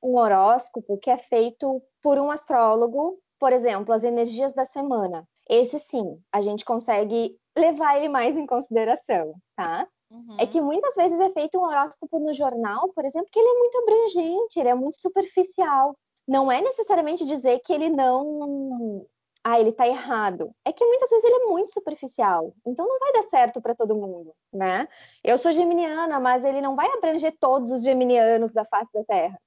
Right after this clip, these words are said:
Speaker 1: né?
Speaker 2: Sim.
Speaker 1: Mas ele é, tipo, usa ele pra te divertir.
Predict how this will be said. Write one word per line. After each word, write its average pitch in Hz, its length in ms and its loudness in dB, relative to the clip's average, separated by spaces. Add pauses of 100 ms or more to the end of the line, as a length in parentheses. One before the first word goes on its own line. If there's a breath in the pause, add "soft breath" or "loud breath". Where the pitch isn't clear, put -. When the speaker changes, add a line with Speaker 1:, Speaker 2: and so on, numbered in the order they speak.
Speaker 1:
né? 190 260 -2 (420)
Speaker 2:
Sim. 254 100 -8
Speaker 1:
Mas 269 240 2
ele 285 200 2
é, 302 400 2 (380)
tipo, 381 240 -4 (140)
usa 349 220 2
ele 330 180 2
pra 403 160 0
te 381 100 -2
divertir. 285 640 -4